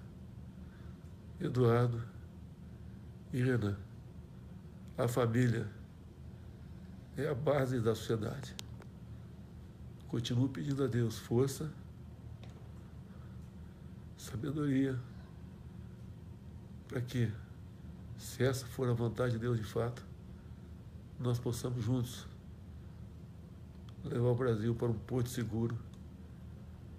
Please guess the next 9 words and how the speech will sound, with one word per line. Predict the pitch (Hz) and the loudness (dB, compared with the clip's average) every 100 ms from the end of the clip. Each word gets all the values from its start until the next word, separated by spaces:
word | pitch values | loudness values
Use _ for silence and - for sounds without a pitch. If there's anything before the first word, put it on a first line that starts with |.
| - - 117 | -12 -8 -4
e | |
colocar | 120 117 113 131 | 0 2 2 0
essa | 120 | 2
pátria | 120 120 120 127 | 2 4 4 4
maravilhosa | 123 120 120 113 113 110 110 113 - - - - - - - - - - - - | 2 2 2 2 2 2 -2 -6 -8 -12 -12 -12 -12 -12 -12 -12 -12 -12 -8 -2
num | 127 | 2
local | 117 - | 2 2
de | 127 | 0
destaque | 123 - 127 107 - | 0 0 0 0 -2